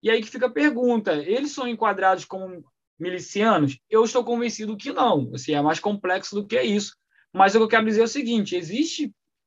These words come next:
grupos armados que se organizam territorialmente, defendem um território de forma bélica e armada, que não praticam extorsão, que não tem nenhum comércio, mas tem ali uma defesa territorial, por exemplo, se alguma coisa acontecer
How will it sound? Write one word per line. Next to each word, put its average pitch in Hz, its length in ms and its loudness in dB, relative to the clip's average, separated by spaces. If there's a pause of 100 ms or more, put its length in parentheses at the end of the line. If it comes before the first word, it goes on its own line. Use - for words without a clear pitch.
(120)
grupos 196 400 -2
armados 160 560 2
que 170 100 -14
se 202 140 -2
organizam 180 480 0
territorialmente, 160 920 -2
defendem 180 500 -4
um 220 40 -4
território 156 760 -2 (380)
de 143 80 -2
forma 151 340 -2
bélica 151 500 0
e - 20 -2
armada, 160 560 -4 (380)
que 302 100 -4
não 233 180 2
praticam 254 440 -2
extorsão, 254 640 -2
que 170 100 -8
não 190 160 -4
tem 220 140 -2
nenhum 220 200 -2
comércio, 220 600 -2
mas 180 440 -6 (400)
tem 190 320 -4
ali 226 240 -2
uma 220 140 0
defesa 214 340 -2
territorial, 233 840 0
por 311 100 -8
exemplo, 226 280 -6
se - 100 -8
alguma 226 320 0
coisa 214 180 2
acontecer 196 680 -4